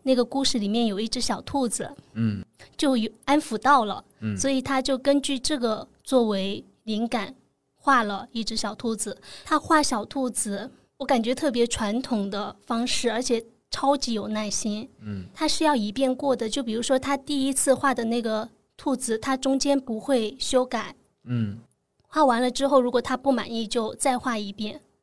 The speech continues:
Speaker 1: 然后画到他满意为止呢，会把他的轮廓先，嗯，有点像我们古代的那种拓印的方式，给他拓印到那种透明的胶板纸上面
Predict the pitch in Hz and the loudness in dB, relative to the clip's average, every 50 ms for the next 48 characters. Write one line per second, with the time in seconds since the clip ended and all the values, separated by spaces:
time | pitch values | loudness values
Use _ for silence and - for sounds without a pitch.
0 | _ _ _ _ _ _ _ _ _ _ - 233 247 285 277 254 262 - - - | _ _ _ _ _ _ _ _ _ _ -4 2 4 6 6 6 2 -2 -2 2
1 | 311 294 269 277 277 269 294 294 262 226 220 233 254 254 240 226 226 240 - - | 2 4 4 4 4 4 2 2 2 2 0 0 0 2 2 0 0 -2 -4 -4
2 | 226 214 214 202 208 220 262 - - _ _ _ _ - 262 247 240 220 214 220 | -6 -4 -4 -4 -6 -6 -8 -12 -20 _ _ _ _ 0 2 2 2 2 0 -4
3 | - _ _ _ _ 226 202 - - 269 262 269 262 233 220 208 214 214 220 214 | -10 _ _ _ _ -10 -10 -6 -4 -2 0 0 0 0 0 -2 -4 -6 -8 -8
4 | 208 - - - 277 254 226 220 214 - - - - - - - - 262 262 254 | -8 -8 -4 0 0 2 2 0 -4 -8 -14 -12 -8 -6 -6 -2 2 2 2 4
5 | 254 262 262 269 269 - _ _ _ _ _ _ _ 262 254 - - - - 233 | 4 0 -2 -2 -4 -10 _ _ _ _ _ _ _ -12 -10 -10 -12 -10 -4 0
6 | 226 240 277 294 262 220 214 202 - 247 240 226 220 - - - - _ _ _ | 0 0 2 2 0 0 0 0 0 2 0 0 -2 -6 -12 -20 -20 _ _ _
7 | - 214 208 214 220 220 226 226 233 233 240 247 - _ _ _ _ 214 214 - | -10 -8 -8 -6 -4 -2 -2 0 0 0 -2 -4 -8 _ _ _ _ -10 -2 0
8 | 247 240 233 233 233 247 240 - 208 220 - - - 277 247 240 254 247 220 - | 2 2 2 0 0 0 -2 -2 -6 -6 -6 -2 0 0 0 0 0 -2 -2 -2
9 | - - 233 233 247 - - - 254 226 180 - - - _ - - 233 254 254 | -4 -4 -4 -2 -2 -2 -2 0 -2 -2 -2 -4 -8 -12 _ -10 -6 -2 -2 -2
10 | 262 - - 277 269 262 247 247 233 262 254 247 247 - - - - - - _ | -2 0 0 0 2 2 0 2 2 2 2 0 -2 -6 -12 -18 -20 -20 -10 _
11 | - 269 262 262 - 220 208 214 - - 320 - _ _ _ _ _ _ _ - | 0 2 2 2 0 -2 -4 -6 -8 -10 -10 -12 _ _ _ _ _ _ _ 0
12 | - 330 285 247 214 208 208 226 240 226 220 220 262 262 269 - 208 220 247 - | 4 4 4 6 4 0 0 0 0 0 0 2 2 2 2 2 -2 -4 -4 -4
13 | - 214 - - - 220 202 208 202 202 - - | -4 -4 -4 -2 -2 -2 -2 -2 -4 -6 -6 -8